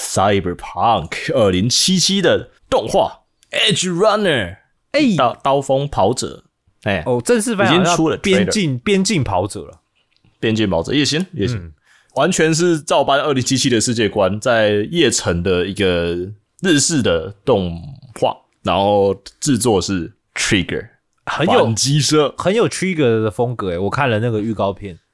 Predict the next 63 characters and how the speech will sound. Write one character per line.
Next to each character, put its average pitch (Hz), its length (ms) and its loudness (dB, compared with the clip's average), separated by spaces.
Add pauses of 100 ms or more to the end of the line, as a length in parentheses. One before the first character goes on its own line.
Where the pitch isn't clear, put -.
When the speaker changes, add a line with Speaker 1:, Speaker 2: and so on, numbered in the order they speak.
Speaker 1:
好 90 180 -2
适 107 200 0
合。 92 140 -6 (280)
Speaker 2:
很 120 240 -2
帅 127 460 0
欸， 73 200 -20
很 101 380 -2
帅 104 400 0
欸。 - 120 -20 (520)
Speaker 1:
说 160 120 0
真 160 160 2
的 156 60 2
哦， 120 240 2
这 196 120 -6
是 208 200 -4
一 226 60 0
种 95 420 0 (560)
以 143 140 0
玩 127 180 2
过 175 140 2
的 127 100 0
人 107 100 -2
就 131 140 0
会 131 80 2
觉 107 160 -2
得， 90 260 -2 (200)
其 143 160 0
实 139 240 0 (200)
这 185 160 0
是 190 120 0
不 131 120 -2
是 135 520 2
理 117 160 0
想 95 240 2
中 113 300 -2
诠 104 220 -2
释 107 200 0
夜 113 160 2
城 82 180 -2
的 85 80 -4
方 80 240 -6
法， - 80 -18
Speaker 2:
哦。 - 80 -18 (140)
Speaker 1:
但 139 180 2
我 98 140 4
觉 95 120 0
得 95 60 2
却 98 100 -2
是 113 200 0
一 - 20 2
个 101 100 2
很 92 180 0
棒 104 220 0
的 80 200 -8 (340)
诠 107 220 2
释 113 180 0
夜 120 160 2
城 85 220 -4
的 98 80 -6
一 120 100 -4
种 104 400 -6 (420)
方 82 240 0
式。 78 220 -6